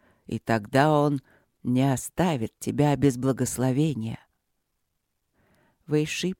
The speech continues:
подметая двор, покосился в сторону храма, где за статуей Триединого на стенах мозаикой были выложены изображения всех богов, и крепче взялся за метлу.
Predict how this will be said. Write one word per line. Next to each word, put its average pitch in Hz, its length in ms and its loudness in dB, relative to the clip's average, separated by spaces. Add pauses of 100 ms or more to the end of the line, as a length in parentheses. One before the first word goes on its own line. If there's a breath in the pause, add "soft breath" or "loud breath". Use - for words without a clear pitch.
подметая 165 600 2
двор, 175 280 2 (340 soft breath)
покосился 196 560 -2
в - 60 -10
сторону 185 400 0
храма, 151 520 0 (160)
где 143 240 2
за 147 140 4
статуей 156 520 2
Триединого 151 760 0 (360 soft breath)
на 175 140 0
стенах 143 540 -2
мозаикой 196 540 4
были 190 240 6
выложены 180 580 4
изображения 170 720 2
всех 175 320 -2
богов, 156 560 -2 (440 soft breath)
и 143 80 -4
крепче 143 480 -2
взялся 143 460 0
за 143 120 0
метлу. 135 460 -2